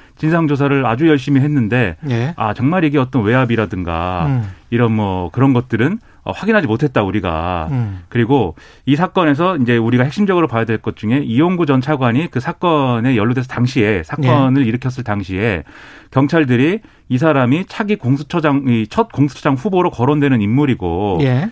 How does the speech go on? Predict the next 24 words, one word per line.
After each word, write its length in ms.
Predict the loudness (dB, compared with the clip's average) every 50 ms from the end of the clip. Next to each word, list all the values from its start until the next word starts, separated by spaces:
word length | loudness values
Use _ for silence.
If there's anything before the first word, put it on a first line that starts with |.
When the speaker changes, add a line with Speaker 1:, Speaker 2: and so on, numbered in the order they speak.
| -8 -4
Speaker 1:
그리고 300 | -2 0 2 2 0 0
법무부 520 | 0 2 2 2 4 2 2 2 2 0
법무실장을 760 | 0 0 0 2 2 0 0 -2 -4 -2 0 0 0 2 2 0
했고 600 | -2 -6 -4 -4 -2 -2 0 0 -2 -2 -2 -4 -8 -16 -20 -20 -8 -8
이 60 | -2
정권에서 460 | 0 0 2 2 2 2 2 0 0
좀 160 | 0 0 -2
중요한 460 | -2 -2 0 2 2 4 4 2 2
인물이다. 580 | 2 2 2 2 2 0 -2 -2 -2 -2 -2 -2
이 100 | -4 -4
사실을 300 | -2 -2 -2 0 0 0
이제 80 | 0 0
알았느냐. 720 | -2 -2 -2 -2 0 0 2 2 2 2 2 0 0 0 -2
이게 220 | -2 -2 0 0
이제 300 | 0 0 0 0 0 -2 -4
핵심 220 | -6 -6 -2 0
아니겠습니까? 640 | 0 0 0 -4 -6 -6 -8 -10 -10 -8 -8 -6 -2 0
Speaker 2:
예. 240 | 0 0 -2 -4 -8 -2
Speaker 1:
그리고 220 | 0 2 4 4
이걸 140 | 4 2 0
알아서 640 | 0 -2 0 0 0 0 0 0 0 0 0 0 0 -4 -12 -20 -20 -20 -8 -2
이제 420 | 0 2 2 2 2 0 0 -2 -4
뭐 140 | -4 -2 -2
어떤, 500 | -2 -4 -2 -2 -2 0 0 0 -2